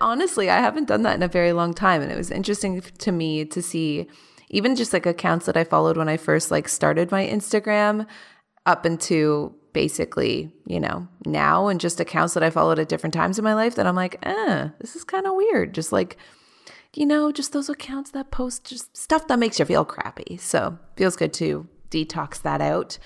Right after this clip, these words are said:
Not necessarily people's accounts, but, you know, those, like, accounts that post just, like, random pictures that they find on the internet, like, abs for days and stuff. Like, uh, yeah, I want abs, but I don't, I don't need to see that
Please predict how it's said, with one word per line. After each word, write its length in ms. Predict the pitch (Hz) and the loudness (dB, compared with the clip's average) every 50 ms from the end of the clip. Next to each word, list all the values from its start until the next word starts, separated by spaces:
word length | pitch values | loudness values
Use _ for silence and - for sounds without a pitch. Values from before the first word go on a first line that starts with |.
| - - - - | -20 -20 -14 -4
Not 240 | - 208 208 220 - | 2 4 4 4 6
necessarily 540 | 214 202 190 196 190 - 185 170 160 160 160 | 4 0 0 0 0 2 4 4 4 2 0
people's 340 | 160 - 190 190 165 151 - | 0 0 0 2 2 0 0
accounts, 300 | - - 180 151 - - | 0 -2 -2 -2 -2 -2
but, 140 | - 107 107 | -4 -4 -2
you 40 | |
know, 120 | 185 190 202 | 0 0 2
those, 180 | 220 220 208 | 2 2 0
like, 120 | 208 185 - | 0 -2 -4
accounts 340 | 170 170 - 175 175 170 - | -4 -4 -4 -6 -6 -6 -4
that 180 | 170 - - | -6 -6 -6
post 300 | - - 165 160 156 - | -4 -6 -6 -6 -6 -8
just, 160 | - 165 - | -10 -8 -6
like, 120 | 170 160 160 | -6 -8 -6
random 280 | 156 160 156 156 156 156 | -6 -6 -4 -4 -6 -6
pictures 300 | - 170 151 - 160 160 | -6 -8 -8 -8 -8 -8
that 100 | 165 - | -8 -6
they 80 | - 143 | -6 -6
find 220 | - 165 156 156 | -6 -6 -6 -4
on 60 | 156 | -4
the 80 | 156 151 | -6 -6
internet, 580 | - - 151 151 156 165 165 165 170 170 - _ _ - - _ _ - | -4 -4 -4 -4 -2 -2 -4 -4 -6 -8 -10 _ _ -20 -20 _ _ -4
like, 320 | 156 143 - - - _ _ _ _ _ _ - | -4 -4 -4 -6 -14 _ _ _ _ _ _ 0
abs 380 | 156 156 151 151 151 151 - | 0 2 2 0 0 -2 -6
for 160 | - - 156 | -4 -2 -2
days 460 | 151 147 143 147 147 151 170 170 165 170 | 2 2 4 4 4 4 2 2 0 -4
and 120 | 175 165 | -6 -6
stuff. 380 | - - 196 190 196 196 190 - | -4 -2 0 0 0 0 -4 -6
Like, 220 | 170 165 165 - - | -10 -10 -10 -10 -10
uh, 140 | - - - - | -8 -8 -8 -8
yeah, 280 | - 247 254 254 233 - - | -8 -6 -6 -6 -8 -8 -6
I 140 | - 196 226 | -6 -4 -4
want 240 | 240 240 247 233 220 | -4 -4 -4 -4 -4
abs, 260 | 214 220 214 - - | -4 -6 -8 -10 -10
but 140 | - 226 214 | -8 -6 -6
I 80 | 214 | -4
don't, 220 | 220 220 220 220 - | -4 -6 -8 -8 -8
I 100 | 214 202 | -8 -6
don't 140 | 214 240 240 | -6 -4 -4
need 140 | 240 233 226 | -4 -4 -4
to 80 | 240 226 | -6 -6
see 200 | - - 226 220 | -6 -4 -4 -4
that 280 | 214 180 165 - - | -4 -6 -6 -8 -12